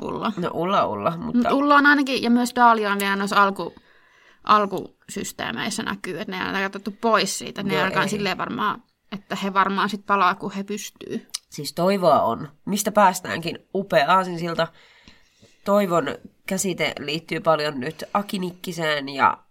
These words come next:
Speaker 2: sitten Susuun. Susu on selvästi rakastunut Akiin ja se väijyy sitä jossain lenkillä koko ajan. Susu on aloittanut myös uuden juoksuharrastuksen. Ja sitten toi,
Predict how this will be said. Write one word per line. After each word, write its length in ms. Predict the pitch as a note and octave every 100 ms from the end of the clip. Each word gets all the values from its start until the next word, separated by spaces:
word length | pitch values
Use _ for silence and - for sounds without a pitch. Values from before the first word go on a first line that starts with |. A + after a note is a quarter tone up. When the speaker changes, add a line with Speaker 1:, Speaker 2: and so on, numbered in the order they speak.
| _
Speaker 2:
sitten 600 | - D#3+ - - - - - F#3
Susuun. 720 | - G#3 - D#3+ B2+ A#2 D#3+ _ _ _ _ - _ _ _ _ _ -
Susu 260 | G#3 A#3+
on 100 | F#3
selvästi 320 | E3+ D3 D3+
rakastunut 540 | D#3+ D#3+ - F3 F3+ -
Akiin 340 | F3 - E3
ja 60 | F3
se 160 | F#3 E3+
väijyy 400 | D#3 D3+ C#3+ E3
sitä 140 | F#3
jossain 380 | F3 - E3+ E3
lenkillä 420 | D3+ E3 E3+ F3
koko 300 | F3+ - G2
ajan. 220 | G2 F3+ - - -
Susu 260 | - F#3 F#3+
on 100 | D#3
aloittanut 280 | E3 D#3+
myös 120 | C#3 E3
uuden 200 | E3 D#3+
juoksuharrastuksen. 1000 | D3+ - F#3 F3 F3+ F3 - - F#3+ F3 - - - - - - - -
Ja 80 | E3
sitten 400 | D#3+ - D#3+ D3+
toi, 520 | D3+ C#3+ C#3+ C3+ -